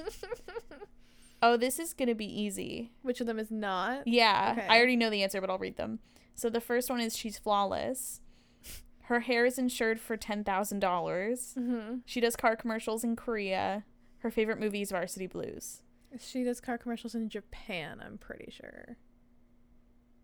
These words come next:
Speaker 2: Oh.
Speaker 1: They definitely say,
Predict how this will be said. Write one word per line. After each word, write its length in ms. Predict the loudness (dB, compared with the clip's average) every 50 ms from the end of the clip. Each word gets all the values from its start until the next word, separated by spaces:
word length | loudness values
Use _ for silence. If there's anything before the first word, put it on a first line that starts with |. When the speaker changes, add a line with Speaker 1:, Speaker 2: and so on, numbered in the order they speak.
| _ _ -20 _ _ _ _ _ _ _ _ _ _ _ _ -20 _ _ _ -20 -20 _ -20 -16 -12
Speaker 2:
Oh. 920 | -8 -8 -8 -8 -8 -10 -14 -14 -12 -10 -10 -10 -10 -12 -14 -16 -16 -18 -18 -18 -20 -20 _ _ _ _ -20 -20 _ _ _ _ _ _ _
Speaker 1:
They 100 | -2 0
definitely 280 | 2 2 2 2 2 0
say, 200 | 2 2 0 0